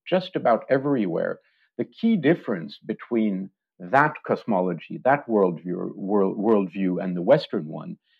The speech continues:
has to do with whether it is anthropocentric. Does it put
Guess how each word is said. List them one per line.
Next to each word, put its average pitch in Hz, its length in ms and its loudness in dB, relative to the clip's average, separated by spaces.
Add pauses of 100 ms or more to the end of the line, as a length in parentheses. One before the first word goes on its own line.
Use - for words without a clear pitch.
(100)
has 151 240 2
to - 120 -16
do 127 200 0
with 104 360 0 (480)
whether 98 360 0
it 92 140 -4
is 95 220 -6
anthropocentric. 107 1120 -4 (440)
Does 143 200 8
it 117 180 0
put 123 200 0